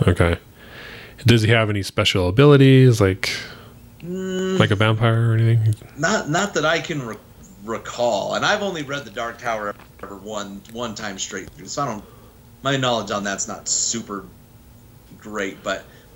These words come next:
Speaker 2: I, I think he's just, yeah, like, I ran away from evil once and not gonna let it happen again, and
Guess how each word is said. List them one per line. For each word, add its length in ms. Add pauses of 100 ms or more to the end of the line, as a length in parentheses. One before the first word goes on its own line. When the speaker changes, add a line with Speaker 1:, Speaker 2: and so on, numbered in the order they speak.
(180)
Speaker 2:
I, 220 (320)
I 140
think 260
he's 260
just, 460 (920)
yeah, 380
like, 420 (440)
I 80
ran 280
away 280
from 200
evil 300
once 500
and 240 (240)
not 280
gonna 200
let 180
it 120
happen 340
again, 500
and 240